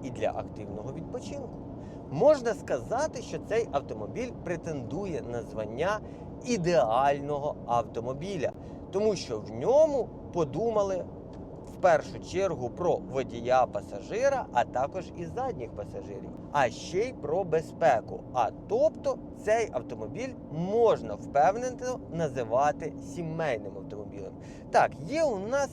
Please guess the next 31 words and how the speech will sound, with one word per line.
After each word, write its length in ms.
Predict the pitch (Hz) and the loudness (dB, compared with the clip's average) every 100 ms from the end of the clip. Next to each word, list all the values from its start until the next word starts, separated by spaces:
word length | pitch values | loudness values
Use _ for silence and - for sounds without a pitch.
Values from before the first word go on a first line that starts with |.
| - | -8
е, 160 | 135 139 | -8 -4
категорія 720 | 190 185 196 226 247 190 156 | 0 0 -2 0 0 4 2
автомобілів, 720 | 160 151 196 233 277 311 240 | 2 0 -6 -6 -6 -4 -4
яка 540 | 160 165 - - 285 269 | -6 -8 -12 2 4 4
може 360 | - 240 190 | 2 0 0
більш 300 | 160 208 160 | -4 -8 -8
відноситись 680 | 147 151 226 - 185 156 117 123 | -10 -2 -2 -2 -8 -8 -10 0
до 220 | 214 196 - - - | 2 2 0 -14 -8
більш 320 | 170 214 147 | -4 -4 -6
брутальних 1080 | - 147 180 143 - - 247 285 269 247 240 | -4 -2 0 -2 -6 0 2 2 2 0 -2
автомобілів, 1000 | 214 - 208 202 170 202 208 190 180 156 - | -4 -2 -2 -2 -4 -6 -4 -2 -4 -4 -8
чи 120 | 139 | -10
кросоверів, 960 | - 120 - - 262 262 233 214 202 160 - - - 135 - | -6 -6 -8 -4 0 2 4 2 0 -6 -12 -14 -12 -10 -4
якихось 380 | 170 180 202 - - | -4 -4 -8 -10 -4
Понторезки, 800 | 180 147 156 160 202 185 - 127 | -2 0 0 0 0 -2 -4 -8
чи 160 | 139 | -8
щось 280 | 123 190 147 | -8 -4 -6
в 120 | - | -6
цьому 280 | 160 156 185 | -6 -4 -4
роді. 400 | 247 302 247 247 - - - | 2 2 2 -6 -8 -14 -2
Коли 240 | 190 277 | 2 2
ж 80 | 226 | 2
ми 80 | 175 | -2
говоримо 580 | 156 180 240 202 165 | -2 0 2 2 0
про 220 | - 180 156 | -2 -4 -4
Subaru, 640 | 135 127 220 285 285 226 | -6 -4 0 2 2 0
то 140 | 156 | -2
ми 160 | 160 262 | -2 -2
все-таки 440 | 170 202 190 - | -2 -4 -4 -6
говоримо 600 | 139 160 190 185 151 143 | -4 -2 0 0 0 -2
про 300 | - 160 170 | -4 0 0